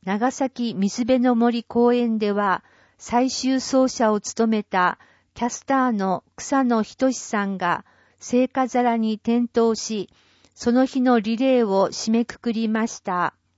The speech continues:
写真が七枚あります。一枚目、出発式。二枚目、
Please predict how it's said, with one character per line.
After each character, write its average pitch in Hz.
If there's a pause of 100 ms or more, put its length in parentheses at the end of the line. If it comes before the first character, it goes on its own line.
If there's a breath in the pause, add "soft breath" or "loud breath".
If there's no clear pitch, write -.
(1120)
写 220
真 254
が 233
七 233
枚 240
あ 202
り 202
ま 190
す。 - (560)
一 240
枚 254
目、 226 (440)
出 -
発 247
式。 220 (760)
二 208
枚 262
目、 233